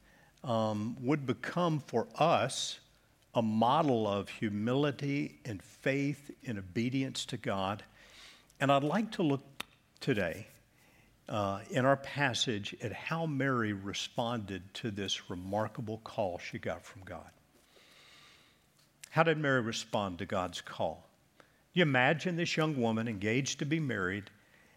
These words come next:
Angel breaks through, Angel Gabriel, and, uh, proclaims what God's gonna do in her, through her, turning her world upside down. How did she respond to this word from the angel?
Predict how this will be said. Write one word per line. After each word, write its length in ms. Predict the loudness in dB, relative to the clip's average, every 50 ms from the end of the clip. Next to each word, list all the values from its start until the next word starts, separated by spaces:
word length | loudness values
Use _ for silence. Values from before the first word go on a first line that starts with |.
| _ _ _ _ _ _ _ -2
Angel 420 | 0 2 2 2 2 4 4 4 4 2 0 -4 -8 -14 -14 -12
breaks 500 | -6 2 6 6 6 6 6 0 -4 -4
through, 480 | 0 4 6 6 8 8 6 6 2 -2 -6 -18 -14 -6
Angel 300 | -2 0 0 2 2 2
Gabriel, 680 | 4 6 6 6 4 2 0 0 0 0 0 0 -2 -6 -12 -18 -20 -20 -20 -20 -20 -20 _ _ _
and, 380 | -6 -2 -2 -2 0 -2 -2 -2
uh, 240 | 0 0 -2 -2 -4 -10 -18 -20 _
proclaims 760 | _ -8 -6 -4 2 2 2 4 2 0 -4 -6 -10 -10 -8 -4
what 160 | -4 -4 0
God's 300 | 0 0 0 0 -2 -4
gonna 240 | -8 -6 -6 -6 -4
do 380 | -2 0 0 0 0 -4 -6 -10 -16 _
in 160 | -4 -2 -2 -2
her, 360 | -2 -4 -6 -6 -6 -6 -8 -12 -20 -20 _ _ _
through 260 | -8 -2 0 0 0
her, 280 | 0 -2 -6 -6 -8 -10 -18 _ _ _ -20 _ _ -20 _ _ _ _
turning 340 | 2 4 6 6 6 4 2
her 80 | 0
world 440 | -2 -2 0 2 4 4 4 4 4
upside 400 | 2 0 0 -2 2 2 2 2
down. 320 | 2 -4 -4 -4 -8 -10 -12 -16 -20 _ _ _ _ _ _ _ _ _ _ _ _
How 180 | -2 0 2
did 160 | 2 2 -2
she 140 | -4 -4 -4
respond 640 | 0 0 0 -2 -2 0 0 0 0 0 -4 -6 -8
to 80 | -8 -8
this 280 | -8 -6 -8 -8 -8
word 260 | -6 -6 -6 -6 -8 -12 -18 -20 _ _ _ _ _ _ _ _ _
from 180 | -8 -6 -4 -4
the 140 | -4 -4
angel? 380 | -6 -6 -6 -8 -8 -10 -16 -20